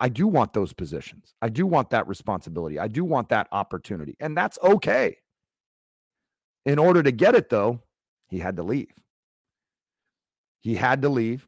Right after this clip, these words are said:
He had to go get somewhere else. He had to go interview. He had to polish the resume. He had to go through all of that, and he had to get there. So, and then he got that, and then this, this one particular person, this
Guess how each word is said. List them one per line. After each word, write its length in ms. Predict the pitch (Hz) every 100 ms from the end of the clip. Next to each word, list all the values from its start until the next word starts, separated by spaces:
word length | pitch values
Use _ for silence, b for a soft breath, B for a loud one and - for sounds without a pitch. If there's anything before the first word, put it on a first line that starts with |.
| _ _ _
He 160 | 101
had 200 | 95 117
to 60 | 120
go 180 | 131 123
get 180 | 117
somewhere 380 | - 139 135 117
else. 320 | 95 110 - _ _ _
He 160 | - 92
had 180 | 110
to 60 | 123
go 240 | 127 135
interview. 500 | 117 110 95 107 117 120
He 100 | 85
had 140 | 95
to 60 | 107
polish 420 | - 110 135 -
the 100 | 139
resume. 580 | 123 110 104 104 107 113 b b b
He 120 | -
had 160 | 92 117
to 60 |
go 180 | 120 131
through 220 | 123 131
all 180 | 127 131
of 100 | 127
that, 220 | 104 104 -
and 140 | 101
he 60 | 98
had 180 | 113 101
to 60 |
get 280 | 101 123 -
there. 160 | 64 -
So, 300 | - 110 -
and 140 | 117
then 120 | 123 120
he 120 | 127
got 280 | 123 127 -
that, 220 | 127 - - _ _ -
and 140 | 131
then 160 | 139 123
this, 220 | 156 - -
this 220 | 127 - -
one 380 | 117 139 131 101
particular 400 | - 104 156 113
person, 520 | 107 165 170 87 104
this 100 | -